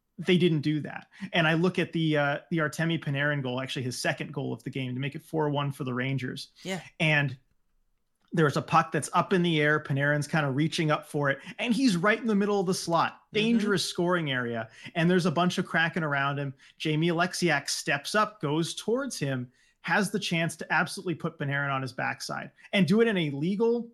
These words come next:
Speaker 1: safe, clean way.
Speaker 2: Yep.
Speaker 1: Just knock him over. He has no right to that ice. He doesn't, you know, the puck's up in the air.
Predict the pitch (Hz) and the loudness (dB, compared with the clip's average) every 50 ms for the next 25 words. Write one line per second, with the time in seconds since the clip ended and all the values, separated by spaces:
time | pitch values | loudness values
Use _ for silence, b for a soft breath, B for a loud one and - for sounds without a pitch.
0 | _ _ - - - - 170 165 202 220 208 - - - - - - 180 202 226 | _ _ -8 -6 -4 0 0 0 0 0 -2 -4 -8 -18 -10 -4 0 0 2 2
1 | 233 226 208 185 170 147 123 117 - b b b b b _ - 180 156 - - | 2 2 2 2 2 2 0 -2 -6 b b b b b _ -6 -6 -6 -6 -8
2 | - 143 147 143 135 143 165 175 190 - 196 165 151 143 139 117 - - - - | -8 -6 -4 0 2 2 2 2 2 2 0 2 0 0 -2 -6 -10 -10 -6 -4
3 | 170 147 131 143 147 135 - 135 135 151 175 180 175 185 190 196 190 - 202 196 | -2 -2 0 0 -2 -2 -2 -4 -2 0 2 2 2 2 2 0 -2 -4 -2 -2
4 | 196 202 190 175 170 170 180 175 - - b b b b b _ - - - 127 | 0 2 2 2 2 0 0 -4 -6 -10 b b b b b _ -20 -20 -14 -12
5 | 139 135 139 139 147 165 180 170 - 202 180 143 123 135 - - 156 151 - - | -8 -4 -2 -2 0 0 0 -2 -2 -2 -2 -2 -2 -2 -2 0 0 0 0 -2
6 | 190 185 - 196 202 202 190 175 170 165 170 170 b | -2 -2 0 -2 -2 0 0 0 0 0 -2 -4 b